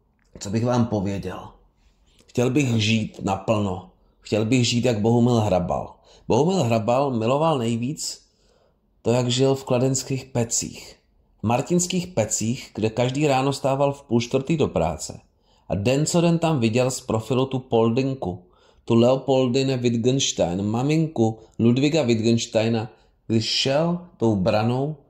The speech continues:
do martinských pecí, do těch oceláren makat.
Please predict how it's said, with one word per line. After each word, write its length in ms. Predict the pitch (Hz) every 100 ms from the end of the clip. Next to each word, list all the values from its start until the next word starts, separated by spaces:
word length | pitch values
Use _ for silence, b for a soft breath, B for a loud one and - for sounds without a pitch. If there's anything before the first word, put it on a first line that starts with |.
| _
do 60 | 98
martinských 640 | 104 104 131 135 - 107
pecí, 400 | - - - 117
do 80 | 117
těch 200 | 113 107
oceláren 640 | 95 - 98 98 95 101 92
makat. 440 | 85 87 - -